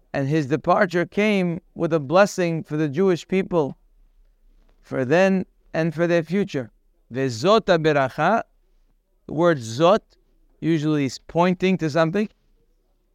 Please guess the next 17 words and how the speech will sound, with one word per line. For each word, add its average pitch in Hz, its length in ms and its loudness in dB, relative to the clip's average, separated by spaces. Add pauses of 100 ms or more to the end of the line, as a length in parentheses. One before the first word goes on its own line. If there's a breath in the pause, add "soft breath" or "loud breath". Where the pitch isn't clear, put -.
like 127 160 -2
it 127 120 -4
says, 151 240 0
"Ze 143 480 0
Eli 165 320 0
Ve'anvehu," 147 680 0 (480)
when 131 100 -6
Am 151 220 0
Yisrael 143 580 -2
was 135 220 -2
in 151 220 -2
the 131 340 -2 (880)
sea, 180 540 0 (380)
crossing 160 580 2
the 135 100 -2
Yam 143 220 2
Suf. - 440 -2